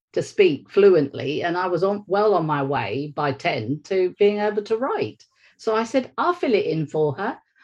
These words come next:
and my mum will sign the application form because my dad has shown her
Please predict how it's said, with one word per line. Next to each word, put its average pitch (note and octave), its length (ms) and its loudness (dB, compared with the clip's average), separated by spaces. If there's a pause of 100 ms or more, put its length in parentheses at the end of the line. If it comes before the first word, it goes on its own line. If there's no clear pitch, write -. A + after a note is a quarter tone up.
(140)
and F#3 140 0
my D#3+ 140 0
mum A3 300 2
will B3+ 120 2
sign A#3+ 300 -2
the G#3 140 2
application D3+ 560 -6
form C4 260 0
because G3+ 280 0
my D3+ 140 -2
dad G#3 300 -2
has G#3 140 2
shown A3+ 360 -4
her - 200 -6